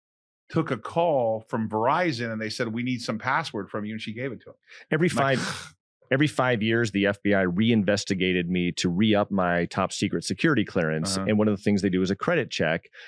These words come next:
Speaker 2: And in my last credit check before I retired, I found that a, I theoretically owed Verizon a ton of money, looked into it and found that someone using my name and social security number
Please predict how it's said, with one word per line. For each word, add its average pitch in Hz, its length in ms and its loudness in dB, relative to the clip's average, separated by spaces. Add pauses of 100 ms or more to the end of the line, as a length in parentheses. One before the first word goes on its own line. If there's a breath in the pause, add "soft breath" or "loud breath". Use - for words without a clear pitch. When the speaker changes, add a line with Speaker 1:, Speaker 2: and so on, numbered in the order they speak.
(180 loud breath)
Speaker 2:
And 104 200 2
in 104 80 4
my 92 100 2
last 104 460 0
credit 123 280 0
check 90 240 0
before 98 240 0
I 95 40 2
retired, 92 680 2
I 90 80 -2
found 87 440 0
that 87 260 0
a, 90 240 0
I 90 80 0
theoretically 101 580 2
owed 95 240 0
Verizon 90 540 2
a 82 60 0
ton 107 240 0
of 90 60 0
money, 92 400 0 (280 loud breath)
looked 110 260 0
into 110 300 2
it 90 160 2
and 92 140 -6
found 95 240 2
that 87 100 -4
someone 101 340 2
using 98 320 2
my 87 200 2
name 98 240 2
and 101 100 0
social 101 300 -2
security 107 400 0
number 80 420 0